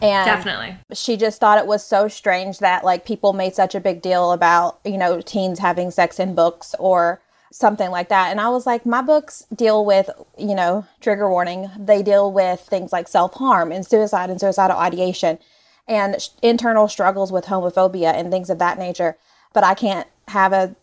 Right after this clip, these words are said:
Speaker 1: explicit sex scene." <laughs> Like, I can have a scene where one of them tries to commit suicide, but I can't have an explicit sex scene.
Speaker 2: Yeah.
Speaker 1: Like, that doesn't make a lot of sense to me. So her and I had a really interesting conversation about that, because she was like, "In our country, it's not that big of a deal. In our culture, it's not that big of a deal."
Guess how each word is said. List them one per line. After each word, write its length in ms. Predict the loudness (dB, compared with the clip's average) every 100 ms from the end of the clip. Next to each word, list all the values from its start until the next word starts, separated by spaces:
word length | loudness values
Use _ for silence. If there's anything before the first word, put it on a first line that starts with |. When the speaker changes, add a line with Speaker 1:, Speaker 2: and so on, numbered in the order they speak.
| -14
Speaker 1:
explicit 400 | -6 -6 -6 -8
sex 200 | -8 -8
scene." 220 | -10 -10
<laughs> 40 | -6 -4 -4 -4 -2 0 2
Like, 280 | 0 0 -8 -20 -2
I 120 | 0
can 140 | 2 2
have 220 | 2 2
a 120 | 0
scene 300 | -2 -4 -4
where 200 | -2 0
one 160 | 0 0
of 120 | -2
them 140 | -4
tries 260 | 0 0 0
to 80 | -2
commit 260 | -4 -6
suicide, 480 | -6 -4 -2 2 2
but 100 | 4
I 80 | 2
can't 220 | 2 -4 0
have 200 | -2 0
an 80 |
explicit 440 | -6 -4 -6 -6 -4
sex 200 | -4 -2
scene. 120 | -2
Speaker 2:
Yeah. 160 | -2 -2
Speaker 1:
Like, 340 | -4 -6 0
that 160 | 2 4
doesn't 260 | 2 0
make 160 | -4 0
a 40 |
lot 180 | 2 2
of 80 | 2
sense 240 | -2 -8 -8
to 100 | -12
me. 240 | -10 -14 _ _ _ 0
So 140 | 0
her 160 | 2 0
and 100 | 0
I 120 | 0
had 140 | 2
a 100 | 2
really 220 | 2 2 0
interesting 360 | -6 -6 -6
conversation 460 | -4 -2 -2 -2 -2
about 240 | -2 -2
that, 200 | 0 0
because 420 | -2 -2 0 -2 -6
she 180 | -4 -2
was 140 | 2
like, 180 | 0 2
"In 100 | 0
our 120 | -2
country, 340 | -2 -2 -2 -2
it's 100 | -4
not 140 | -4
that 120 | -2
big 160 | -2 -4
of 100 | -4
a 60 | -6
deal. 320 | 0 2 2
In 220 | 0 -2
our 160 | 0 0
culture, 420 | 2 0 0 -2
it's 180 | -2 -4
not 160 | -6 -6
that 120 | -6
big 160 | -4 -6
of 100 | -8
a 60 |
deal." 340 | -12 -12 -10